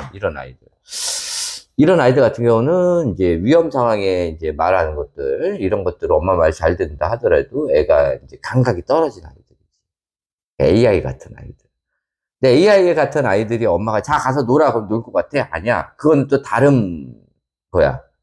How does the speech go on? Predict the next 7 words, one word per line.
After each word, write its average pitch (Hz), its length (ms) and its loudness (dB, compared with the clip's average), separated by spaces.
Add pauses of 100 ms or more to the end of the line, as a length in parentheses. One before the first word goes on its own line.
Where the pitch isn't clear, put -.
(500)
아시겠죠? 82 440 0 (1000)
아, 117 440 0
하여튼 147 240 0
이렇게 131 180 0
알고 113 200 0
계시고요. 107 720 -2 (300)
음, 95 840 -6